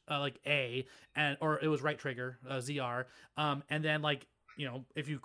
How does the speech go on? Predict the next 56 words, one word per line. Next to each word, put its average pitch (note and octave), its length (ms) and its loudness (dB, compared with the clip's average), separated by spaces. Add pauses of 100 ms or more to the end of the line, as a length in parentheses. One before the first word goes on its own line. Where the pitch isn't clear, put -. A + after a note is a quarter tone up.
if C#3+ 140 -6
you C#3+ 60 -2
hit D#3+ 60 2
at D3+ 60 -2
the D3 80 -4
same D3 200 -2
time, E3 260 2
you'd B2 140 -6
clash, D#3 400 4
and C#3+ 80 -4
you C3+ 80 -2
had D3 120 -2
to, C#3 60 -8
like, C3 220 -2 (240)
choose E3+ 180 4
a D#3 60 2
direction D3 500 2
to, C#3 80 -2
like, C3 160 0
counter D3+ 300 0
behind C#3 400 0
them, A#2 160 -4
which C3 160 -4
I D#3 60 0
thought D3+ 180 0
was C3 100 -8
cool, F3+ 400 4
but C#3 280 2 (360)
it D#3 140 2
felt, - 320 10
it F3 100 0
just, - 260 -6 (100)
it, F3 100 0 (160)
I F3 100 2
think A3+ 160 2
it A3+ 60 2
needs G#3 160 4
to F3 60 -2
be, F3+ 180 -4
like, D3 200 2
tweaked - 320 -2
a D3+ 60 0
little D#3+ 160 4
bit D3+ 100 -2
more. B3 300 4 (320)
It's D#3 540 0
like, D3+ 260 2 (460)
I, E3 320 6
I, E3 100 6
I E3 60 6
wish F3+ 260 4
there F#3 100 2
was E3+ 220 4
a C#3+ 160 0
more D#3 200 2
defensive E3+ 500 0